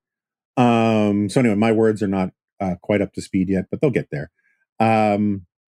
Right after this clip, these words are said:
but it's always good to have Ilya Shapiro back on. I'm sure we left out many pressing constitutional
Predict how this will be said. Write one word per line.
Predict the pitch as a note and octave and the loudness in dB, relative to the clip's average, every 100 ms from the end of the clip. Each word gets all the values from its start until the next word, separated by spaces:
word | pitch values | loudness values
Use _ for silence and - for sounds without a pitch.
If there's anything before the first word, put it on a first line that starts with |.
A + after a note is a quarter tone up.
| _ _ _ | _ _ _
but | A2 A2 G#2+ | -2 2 2
it's | A2 B2+ | 2 2
always | B2 | 2
good | B2+ | 2
to | A#2+ | 2
have | A#2 | 0
Ilya | B2+ A#2+ A2 | 2 2 0
Shapiro | G#2+ B2 A#2 | -2 0 2
back | A2 G#2+ A#2 | 2 0 0
on. | A2 A2 A2 - | 0 0 0 -4
I'm | G2+ G2+ | -6 -4
sure | - A#2+ A2+ A2 | -2 0 2 0
we | G#2 | 0
left | G#2 G2 | 0 0
out | A2 G#2 A2+ | 0 0 0
many | G#2+ G#2+ G#2 F#2+ _ _ _ _ - | 0 2 0 -4 _ _ _ _ -2
pressing | G#2 A2+ G#2 F#2+ | -2 0 0 0
constitutional | A2 G2 - A#2 F#2+ G#2+ G2 F#2+ | -2 -4 -2 -2 0 -2 -2 -6